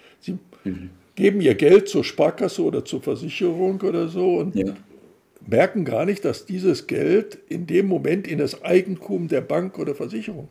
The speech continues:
Speaker 1: übergeht. Und sie stattdessen nur noch Gläubiger sind. Und in Zeiten, wie wir sie jetzt haben, oder noch mehr kriegen,
Speaker 2: Ja.
Speaker 1: ist Gläubiger zu sein eine ganz schlechte Sache. <laughs>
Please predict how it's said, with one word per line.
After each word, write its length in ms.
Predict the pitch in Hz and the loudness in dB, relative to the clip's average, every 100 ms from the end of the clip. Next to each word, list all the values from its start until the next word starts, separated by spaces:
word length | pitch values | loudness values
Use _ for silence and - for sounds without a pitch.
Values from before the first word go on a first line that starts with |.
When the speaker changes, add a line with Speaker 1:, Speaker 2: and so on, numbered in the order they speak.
| - | -16
Speaker 1:
übergeht. 380 | 123 - 123 123 _ _ _ - _ | -16 -18 -20 -20 _ _ _ -20 _
Und 160 | 131 | -4
sie 120 | 123 175 | -2 0
stattdessen 600 | - 139 - 180 208 190 | 4 4 4 2 2 2
nur 160 | 165 | 4
noch 220 | 170 196 | 6 4
Gläubiger 720 | 208 202 214 226 175 123 110 98 | 4 8 10 10 6 0 -2 -4
sind. 400 | - 98 - - _ _ _ _ _ _ _ _ _ _ | -6 -12 -14 -20 _ _ _ _ _ _ _ _ _ _
Und 200 | - 160 | -4 -2
in 180 | 175 123 | -2 -2
Zeiten, 840 | - - 190 240 - - 117 123 | 0 4 6 4 -2 -8 -8 -8
wie 160 | - 135 | -6 -4
wir 100 | 127 | -6
sie 120 | 127 | -4
jetzt 340 | 190 - - | -4 -4 -4
haben, 360 | 139 214 220 117 _ _ _ _ _ _ - | -2 -2 -2 -12 _ _ _ _ _ _ -6
oder 240 | 127 98 | -2 0
noch 260 | 110 - - | 0 -2 -2
mehr 220 | 156 - | 0 0
kriegen, 420 | - 240 233 - - _ _ _ _ _ _ _ _ _ | 0 -2 -2 -6 -16 _ _ _ _ _ _ _ _ _
Speaker 2:
Ja. 180 | - - - _ | -10 -10 -12 _
Speaker 1:
ist 300 | - 220 - - _ _ _ 170 | -4 -2 -4 -14 _ _ _ -18
Gläubiger 640 | - - 196 208 208 202 - | -4 4 6 6 6 4 4
zu 180 | 190 | 0
sein 500 | 131 151 147 170 175 160 _ _ | 4 6 6 6 2 -6 _ _
eine 200 | 170 165 | -4 -2
ganz 220 | 160 147 | -2 -2
schlechte 420 | - - - - | -2 -2 -4 -10
Sache. 320 | - - - - - | -8 -8 -8 -16 -8
<laughs> 120 | - | -6